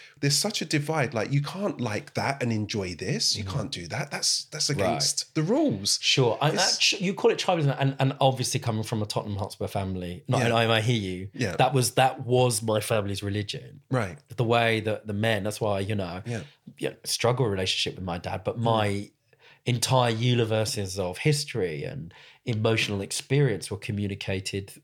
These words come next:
Speaker 2: with my brother and my dad through Tottenham Hotspur.
Speaker 1: Right.
Speaker 2: Even
Speaker 1: I didn't know.
Speaker 2: now.
Speaker 1: I didn't know. Seriously.
Speaker 2: Oh, yeah, yeah.
Speaker 1: I didn't
Speaker 2: And
Speaker 1: know
Speaker 2: my
Speaker 1: that.
Speaker 2: dad now, who, um, <coughs> is sadly not well, but,
Speaker 1: Mm.
Speaker 2: you know, the opening salvo, we have a stepbrother, sorry, half brother as well,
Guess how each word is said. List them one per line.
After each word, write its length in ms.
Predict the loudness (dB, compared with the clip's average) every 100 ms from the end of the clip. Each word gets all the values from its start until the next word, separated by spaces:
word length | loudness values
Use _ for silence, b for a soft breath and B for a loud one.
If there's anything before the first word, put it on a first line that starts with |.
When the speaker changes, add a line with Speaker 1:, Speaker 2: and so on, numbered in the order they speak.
| _
Speaker 2:
with 180 | -6 -4
my 140 | -2 -4
brother 360 | -4 -4 -4
and 120 | -6
my 100 | -8
dad 220 | -4 -6 -6
through 140 | -8
Tottenham 260 | -8 -8 -8
Hotspur. 500 | -10 -10 -12 -12 -6
Speaker 1:
Right. 300 | -4 -4 -6 b b b
Speaker 2:
Even 120 | 4 6
Speaker 1:
I 80 |
didn't 80 | 8
know. 60 | 8 6
Speaker 2:
now. 160 | 2 -4
Speaker 1:
I 60 |
didn't 220 | -2 -2 -2
know. 160 | -4 0
Seriously. 540 | 0 2 2 0 2
Speaker 2:
Oh, 140 | 4
yeah, 200 | 4 6
yeah. 240 | 6 6 4
Speaker 1:
I 60 |
didn't 260 | 2 -2 0
Speaker 2:
And 120 | 0
Speaker 1:
know 60 | 4
Speaker 2:
my 120 | 4
Speaker 1:
that. 300 | 6 4 4
Speaker 2:
dad 20 |
now, 240 | 0 2 0
who, 320 | 0 -2 -4 -6
um, 500 | -4 -2 0 -2 -6 _ _ _
<coughs> 280 | _ -10 -4
is 120 | -2 2
sadly 300 | 2 2 -2
not 160 | -2
well, 220 | 0 0
but, 260 | 0 -6 -4 -4
Speaker 1:
Mm. 240 | -4 -6 -10 -20 -2
Speaker 2:
you 120 | 2
know, 140 | 4 2
the 140 | 0 4
opening 360 | 4 4 0
salvo, 500 | 2 4 4 0 -4
we 80 | -6
have 100 | -8
a 40 |
stepbrother, 600 | -6 -2 -2 0 -2 -2 -4
sorry, 260 | 0 0
half 240 | 0 -2 -2
brother 160 | -4 -4
as 140 | -2
well, 220 | 0 0